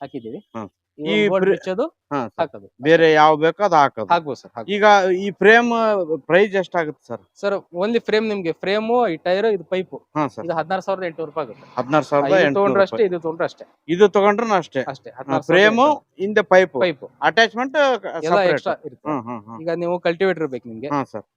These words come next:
Speaker 1: ಈ ಗುರದಾಳ ಅಂತೀವಿ,
Speaker 2: ಹಾ, ರೀ.
Speaker 1: ಇದು ಆರ್ನೂರು ರೂಪಾಯಿ ಒಂದ್ ಪೀಸ್ ಇರುತ್ತೆ.
Speaker 2: ಆರ್ನೂರು ರೂಪಾಯಿ
Speaker 1: ಹಾ.
Speaker 2: ಒಂದ್ ಪೀಸ್.
Speaker 1: ಇದರಲ್ಲಿ ಮೂರ್ ಪೀಸ್ ನೀವು ಹಾಕೋಬಹುದು.
Speaker 2: ಹ್ಮ್, ಹ್ಮ್, ಹ್ಮ್.
Speaker 1: ಸರಿನಾ?
Speaker 2: ಹ್ಮ್.
Speaker 1: ಇದು ಬಂಡ್ ಫಾರ್ಮರ್.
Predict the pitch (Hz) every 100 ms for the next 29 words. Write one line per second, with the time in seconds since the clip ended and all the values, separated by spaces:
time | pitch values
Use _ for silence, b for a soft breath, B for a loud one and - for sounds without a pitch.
0 | _ 151 143 160 175 160 139 110 101 _
1 | 135 127 104 160 175 160 170 165 185 175
2 | 147 131 - - _ 131 147 147 131 170
3 | 160 139 - 123 - 110 143 165 170 170
4 | 165 170 165 185 180 139 - 113 90 _
5 | 127 113 117 107 110 123 147 - _ _
6 | - 151 170 165 165 175 165 139 107